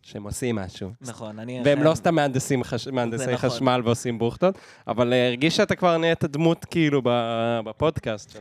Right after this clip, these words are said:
Speaker 2: אני
Speaker 1: יש
Speaker 2: נראה
Speaker 1: הרבה
Speaker 2: לי
Speaker 1: סיפורים עליך.
Speaker 2: אני שמעתי בדיוק את הפרק ש-, עם, אה, אמיר חצרוני,
Speaker 1: נו.
Speaker 2: ואמרתי, "נרא-,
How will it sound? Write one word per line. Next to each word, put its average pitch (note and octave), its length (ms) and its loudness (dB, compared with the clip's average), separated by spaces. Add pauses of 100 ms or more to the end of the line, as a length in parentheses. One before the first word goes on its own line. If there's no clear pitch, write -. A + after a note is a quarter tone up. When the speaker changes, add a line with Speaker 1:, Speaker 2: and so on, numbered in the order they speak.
Speaker 2:
אני C3 160 -6
Speaker 1:
יש C#3 60 -6
Speaker 2:
נראה C3+ 120 -2
Speaker 1:
הרבה C#3+ 120 2
Speaker 2:
לי - 40 0
Speaker 1:
סיפורים C3+ 360 -2
עליך. A#2 240 -6
Speaker 2:
אני C3 220 -10
שמעתי D3 300 -10
בדיוק D#3+ 220 -12
את - 60 -20
הפרק C#3+ 300 -14
ש-, - 80 -20 (140)
עם, A2+ 200 -14
אה, G#2+ 280 -12
אמיר B2+ 200 -12
חצרוני, C#3+ 540 -10 (240)
Speaker 1:
נו. B2+ 200 -6
Speaker 2:
ואמרתי, D3+ 320 -6
"נרא-, C3+ 160 -12